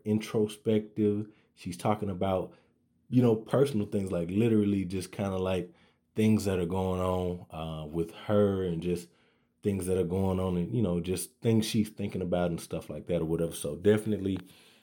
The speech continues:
go check her out. Show her some love.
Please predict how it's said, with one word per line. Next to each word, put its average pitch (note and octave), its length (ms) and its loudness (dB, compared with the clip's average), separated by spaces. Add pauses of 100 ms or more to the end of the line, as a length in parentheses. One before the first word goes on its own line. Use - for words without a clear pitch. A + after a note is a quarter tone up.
(160)
go G2 140 2
check - 280 0
her G2+ 220 2
out. F2 320 0 (400)
Show E2+ 280 -4
her F2+ 120 0
some E2+ 220 -4
love. E2 320 -2